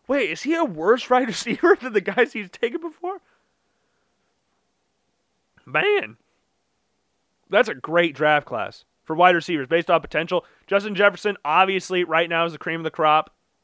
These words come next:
of those guys. Jerry Jeudy, I think, will have better cur-, better season next year. Not necessarily better than Justin Jefferson's, but a better season. He did have a good season. Him and C D Lamb, Brandon Ayuk, those are the best four in this draft class so far.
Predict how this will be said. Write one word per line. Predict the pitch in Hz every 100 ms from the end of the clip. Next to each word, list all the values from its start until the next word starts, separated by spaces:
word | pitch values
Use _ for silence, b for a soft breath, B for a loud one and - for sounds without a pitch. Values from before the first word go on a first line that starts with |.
| _ -
of | 139 151
those | 151 151
guys. | 135 147 143 - b b
Jerry | 190 196 190
Jeudy, | 165 185 185
I | 170
think, | 180 170
will | 165
have | 151
better | 160 165 156
cur-, | - 160
better | 156 190 190 185 - b b
season | 196 208 180
next | 170 175 -
year. | 190 190
Not | 185 208 - 185
necessarily | 202 - 208 190
better | 185 185
than | 170
Justin | 160 165 -
Jefferson's, | 175 185 196 156
but | 160
a |
better | 147 180 175
season. | - 165 175 175 208
He | 214 202
did | 294
have | 370 277
a | 185
good | 190 214
season. | - 226 254 151 139 160 _ _ _ -
Him | 214
and | 220
C | - 214
D | 214
Lamb, | 185 196
Brandon | 175 196 190
Ayuk, | 175 170 175 -
those | 190 208 190
are |
the | 196
best | 165 175 160 -
four | 170 170
in | 156
this | 147
draft | 151 156 160
class | 170 160
so | 165 160
far. | 170 165